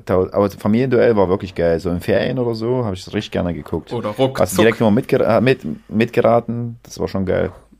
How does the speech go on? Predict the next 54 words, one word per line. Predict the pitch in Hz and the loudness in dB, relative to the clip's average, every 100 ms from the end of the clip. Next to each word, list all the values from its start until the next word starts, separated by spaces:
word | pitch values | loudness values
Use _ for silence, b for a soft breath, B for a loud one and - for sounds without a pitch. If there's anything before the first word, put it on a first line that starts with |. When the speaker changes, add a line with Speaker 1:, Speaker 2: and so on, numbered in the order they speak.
| - | -8
Speaker 2:
Oder | 120 | -4
Ru-, | 117 123 - | -2 0 0
Ruck- | - - | -2 2
Speaker 1:
Ja, | |
da | 110 | 4
war | 127 185 | 6 6
auch | 175 | 4
immer | 156 156 | 4 4
so, | 156 151 | 6 4
da | 120 | 6
war, | 131 139 | 4 6
da | 127 | 6
war | 135 | 4
auch | 160 | 4
so | 156 | 2
ein | 135 | 0
bisschen | 139 175 | 2 0
Allgemeinbildung | 135 131 165 123 95 87 | 0 0 0 0 0 0
halt | 82 | -2
mit | 85 | -2
dabei, | 82 82 98 | -4 -2 -2
ne? | 98 | -2
Speaker 2:
Ja, | 95 | -4
Speaker 1:
Bei | 101 85 | -4 -4
den, | |
Speaker 2:
absolut. | 82 170 B B B - | -4 -8 B B B -4
Speaker 1:
bei | 90 | -2
den | 92 | -2
To-, | - 104 | -4 -4
Talkshows, | - 113 - 120 117 - | 2 2 4 4 4 -2
das | 101 | -4
war | 104 101 | 0 0
eigentlich | 92 101 - | 0 -2 -2
eher | 101 101 | 0 2
so | 98 95 | 0 -2
Hartz | 98 - | -2 -4
vier | 113 | -4
T | 107 | -4
V | - 98 113 110 | -4 -4 -2 -4
und | 85 82 - | -6 -8 -12
das | 90 - | -14 -10
war | 87 | -10
total | - 80 | -8 -8
sinnlos | 82 80 78 78 | -8 -8 -10 -10
eigentlich. | 82 82 - | -12 -12 -12
Speaker 2:
Richtig. | 110 - _ _ _ - | -16 -18 _ _ _ -16
Äh, | 127 | -6
aber | 123 120 117 120 117 117 113 120 123 | -4 -2 -2 -2 -2 -2 -4 -8 -6
mein | 120 | -6
Favorit | 113 117 123 135 | -4 -4 -2 -4
bei | 131 123 | -2 -2
Familienduell | 123 117 127 123 127 | -2 -4 -4 -2 -2
immer | 123 127 | -2 -2
noch, | 131 127 | -4 -6